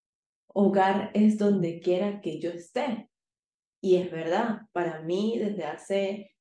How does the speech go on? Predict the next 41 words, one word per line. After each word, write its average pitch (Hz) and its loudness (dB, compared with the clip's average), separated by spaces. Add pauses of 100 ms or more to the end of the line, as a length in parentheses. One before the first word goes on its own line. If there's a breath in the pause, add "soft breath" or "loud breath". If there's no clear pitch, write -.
(180)
casi 185 0
diez 196 -2
años 185 -4
que 175 0
me 156 -6
mudé 151 -4
para 185 0
Dublín, 156 -4 (680)
me 208 6
cuestioné 175 2
mucho 220 0 (280)
cuál 180 2
es 202 -4
mi 208 2
hogar 196 0
nuevamente 190 -4
y 180 2
el 165 -2
hogar 165 -4 (580)
que 214 2
en 196 0
algún 170 -2
momento 180 -6
estaba 180 -4
construyendo 160 -8
yo 165 -4
con 180 -4
mi 175 -4
pareja, 185 -2
y 156 -6
luego 160 -2
de 175 2
que 165 -8
nos 156 -16
separamos 151 -8
fue 170 -6
como 165 -10
que, 156 -8
"¿y 151 -8
ahora 147 -6
qué? 240 -4